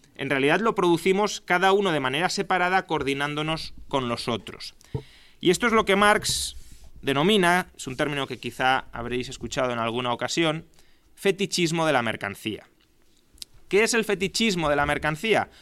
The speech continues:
Convertir a la mercancía en un fetiche. En lugar de relacionarnos directamente con otras personas, en lugar de formar equipos de producción deliberados, conscientes, donde entre todos, eh, producen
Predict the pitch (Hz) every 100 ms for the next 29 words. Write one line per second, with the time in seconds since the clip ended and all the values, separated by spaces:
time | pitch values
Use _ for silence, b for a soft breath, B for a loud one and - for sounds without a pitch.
0 | b - 151 147 - 175 196 175 151 -
1 | - 151 131 135 120 160 147 143 123 123
2 | - 95 _ _ b b b 135 143 143
3 | 202 214 196 190 - 170 190 180 135 135
4 | 147 180 180 175 190 147 123 123 156 156
5 | 143 143 214 143 156 - b b b 135
6 | 135 135 185 196 - b - 131 139 127
7 | - - - 139 131 170 185 180 202 214
8 | 175 147 143 - 123 123 - - 185 208
9 | 185 139 135 135 131 139 190 185 151 -
10 | 143 - 214 233 202 110 - - b b
11 | b - 160 214 196 127 101 - - 139
12 | 135 135 135 208 196 131 - - b b
13 | b - 82 85 143 180 226 170 110